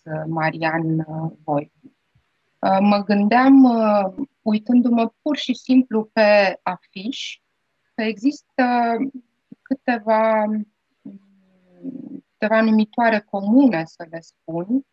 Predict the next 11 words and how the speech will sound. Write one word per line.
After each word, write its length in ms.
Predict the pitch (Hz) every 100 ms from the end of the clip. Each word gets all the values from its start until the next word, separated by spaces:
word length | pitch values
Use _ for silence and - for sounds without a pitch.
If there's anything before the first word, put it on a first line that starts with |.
| _ _ -
ale 240 | 220 226
noastre, 600 | 220 214 220 - - 262
ale 500 | 240 220 214 202 202
acestora 1120 | - 202 - 220 - - 196 202 185 180 175 180
cinci, 600 | - 214 196 190 - - 185
uh, 240 | 175 170 - _ - _ _
care 560 | 180 180 175 - - 175 - - _ _ _
suntem, 720 | 185 180 - 175 175 170 - _ _ _ _ _
din 360 | 175 170 208
păcate, 640 | - 180 - 190 190 170 160
doar 340 | 165 190 190